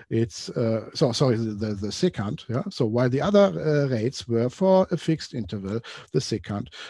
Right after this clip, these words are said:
uh, this is for a, a fixed point, the tangent. Um,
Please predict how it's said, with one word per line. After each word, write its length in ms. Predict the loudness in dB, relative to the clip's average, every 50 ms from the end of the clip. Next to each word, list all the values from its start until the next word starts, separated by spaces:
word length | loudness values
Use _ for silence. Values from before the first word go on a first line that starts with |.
| -8 _ 2
uh, 240 | 4 4 4 2 4 4
this 320 | 4 4 4 4 0 -6
is 420 | -6 -6 -4 0 2 2 2 2 0
for 400 | -4 -2 0 2 2 2 2 2
a, 420 | 2 2 2 2 2 2 0 -2 -2
a 60 | -4
fixed 340 | -2 -2 -4 -4 -4 -8 _
point, 260 | -8 -6 -6 -6 -6
the 80 | -8 -10
tangent. 540 | -8 -6 -8 -8 -8 -12 -16 _ -20 -20 -20 _ _ _ _ -20 -18 -16 -16 -12 -14 -10 0
Um, 420 | 4 6 8 8 8 6 4 0